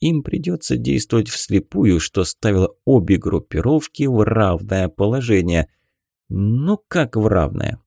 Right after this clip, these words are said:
Инкуб и Тетра по своему уровню и боевым способностям находятся на уровне высших ранкеров, а может и немногим выше, примерно на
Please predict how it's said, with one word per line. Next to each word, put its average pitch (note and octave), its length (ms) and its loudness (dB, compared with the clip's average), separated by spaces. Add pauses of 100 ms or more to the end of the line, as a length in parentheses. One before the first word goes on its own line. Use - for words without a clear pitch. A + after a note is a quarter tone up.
(260)
Инкуб G2 540 0
и F2+ 80 2
Тетра - 440 -4
по - 180 -2
своему F#2+ 420 0
уровню C3 400 0
и G#2 140 -2
боевым G2 480 2
способностям F#2+ 960 -2 (260)
находятся D#3 640 -2
на B2+ 120 -2
уровне C3+ 460 2
высших G#2+ 580 0
ранкеров, F#2 640 -2 (220)
а F#2 120 2
может E3+ 480 -2
и D3 40 -2
немногим C#3+ 600 -2
выше, G2 380 2 (300)
примерно D#3 600 2
на G#2 220 0